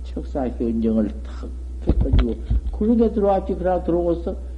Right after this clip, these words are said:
종교가 종교를 바꾸었어. 큰 신도가 얼만디? 연통한 목사님한디? 어,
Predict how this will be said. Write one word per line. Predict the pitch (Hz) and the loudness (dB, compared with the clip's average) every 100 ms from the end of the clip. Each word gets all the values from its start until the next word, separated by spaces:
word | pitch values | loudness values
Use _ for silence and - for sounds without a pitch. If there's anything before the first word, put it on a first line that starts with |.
| - | -4
종교가 | 147 165 185 | 0 4 4
종교를 | 170 160 170 170 | 2 0 0 0
바꾸었어. | 165 156 160 160 156 143 - - - - - | -4 -6 -2 -2 -2 -6 -8 -10 -10 -10 -10
큰 | - - 440 370 | -10 -6 -4 -2
신도가 | - 170 165 160 | -2 0 2 4
얼만디? | 156 151 156 151 175 185 - - - - - | 4 4 2 -2 -4 -6 -8 -10 -10 -6 0
연통한 | 165 165 - 196 196 175 170 | 2 2 0 0 0 0 0
목사님한디? | 160 170 156 151 151 151 202 - - - - - - - - - - - - - - - - - - - - - | -2 -2 -2 -4 -4 -4 -6 -8 -10 -10 -10 -10 -10 -10 -10 -10 -10 -10 -10 -10 -10 -10 -10 -10 -10 -10 -10 0
어, | - 269 | 6 6